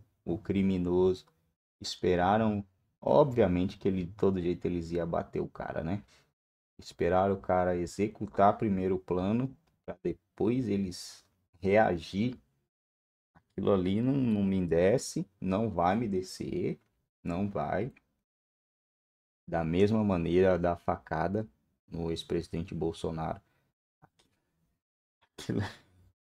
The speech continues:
uma hora depois, quatro advogados que veio de helicóptero pra, pra, pra,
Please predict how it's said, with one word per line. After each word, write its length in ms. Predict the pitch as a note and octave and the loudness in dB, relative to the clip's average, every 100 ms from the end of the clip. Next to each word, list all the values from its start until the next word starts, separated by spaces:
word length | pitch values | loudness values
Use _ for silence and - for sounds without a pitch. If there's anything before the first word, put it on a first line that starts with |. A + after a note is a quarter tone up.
| _ _ _ _ _ _ - | _ _ _ _ _ _ 0
uma 340 | G#2+ C#3 A#2+ | 4 8 10
hora 320 | G2 G2+ G#2 | 10 10 8
depois, 880 | G2+ F#2 - F#2 F2+ F2 - - - _ _ | 6 2 2 4 4 2 -6 -16 -20 _ _
quatro 380 | G2 A2 - A2 | 6 6 4 2
advogados 680 | G2+ F#2 E2+ E2+ E2+ F2+ | 2 0 2 4 4 2
que 140 | - F2 | -6 -4
veio 280 | F2+ F#2 E2+ | 0 0 0
de 100 | F#2+ | -2
helicóptero 1000 | G2 G2 _ - F#2+ F#2+ - - E2 - _ _ _ _ _ _ _ _ _ _ | -2 -6 _ 4 4 4 -4 -8 -8 -10 _ _ _ _ _ _ _ _ _ _
pra, 100 | D#2+ | -10
pra, 280 | - - D2 | -6 -6 -6
pra, 600 | - F2 E2 D#2+ D2+ | -4 -2 -2 -2 -6